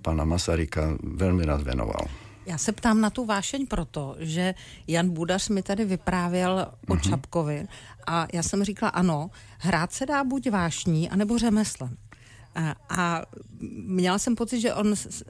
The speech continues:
Speaker 2: musí se do toho Čapka
Speaker 1: Mhm.
Speaker 2: úplně propadnout, aby to dokázal stvořit. A u vás jsem měla pocit,
Speaker 1: Mhm.
Speaker 2: že vy jste už tak daleko a možná tak nad věcí, že to nepotřebujete. Že tam proti vám stojí Budař, ale vy mu klidně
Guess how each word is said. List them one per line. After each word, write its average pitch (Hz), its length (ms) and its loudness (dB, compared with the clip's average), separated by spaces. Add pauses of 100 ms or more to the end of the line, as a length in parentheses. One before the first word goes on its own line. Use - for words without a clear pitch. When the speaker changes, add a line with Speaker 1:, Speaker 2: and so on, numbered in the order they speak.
Speaker 2:
musí 185 440 0
se 226 120 -4
do 214 100 -2
toho 214 160 0
Čapka 208 320 2
Speaker 1:
Mhm. - 100 -4
Speaker 2:
úplně 208 300 4
propadnout, 160 920 0
aby 170 200 2
to 220 140 0
dokázal 185 580 -2
stvořit. 139 520 -4
A - 60 -8
u - 100 -8
vás 269 200 2
jsem 330 140 -6
měla 320 180 -2
pocit, 247 420 -2 (300)
Speaker 1:
Mhm. - 140 -2
Speaker 2:
že 233 260 4 (300)
vy 175 120 0
jste 269 280 0
už 254 200 -4
tak - 300 -2 (120)
daleko 165 760 0
a 180 60 -4
možná 175 360 2
tak 226 220 -2
nad 185 200 4
věcí, 175 380 -2
že 240 100 -4
to 269 120 -8
nepotřebujete. 247 920 -2 (680)
Že - 160 -2
tam 226 200 2
proti 220 280 0
vám 233 240 2
stojí 220 260 0
Budař, 190 400 0
ale 220 120 2
vy 196 140 2
mu 202 120 4
klidně 202 560 0